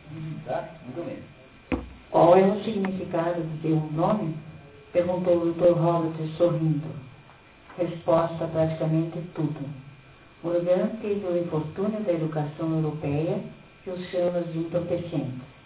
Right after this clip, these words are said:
Speaker 2: A sua desaprovação vem de um reflexo condicionado desencadeado por essa palavra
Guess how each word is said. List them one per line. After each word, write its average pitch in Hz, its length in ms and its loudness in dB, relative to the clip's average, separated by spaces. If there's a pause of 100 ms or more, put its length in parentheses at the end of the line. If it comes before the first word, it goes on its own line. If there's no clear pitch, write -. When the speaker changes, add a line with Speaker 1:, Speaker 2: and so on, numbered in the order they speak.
(600)
Speaker 2:
A 160 120 -6 (120)
sua 196 200 4
desaprovação 190 1120 0
vem 175 160 -4
de 175 60 -4
um 160 60 -2
reflexo 160 520 -2 (100)
condicionado 156 880 -2 (500)
desencadeado 180 840 0
por 175 260 6
essa 170 220 -2
palavra 160 500 -2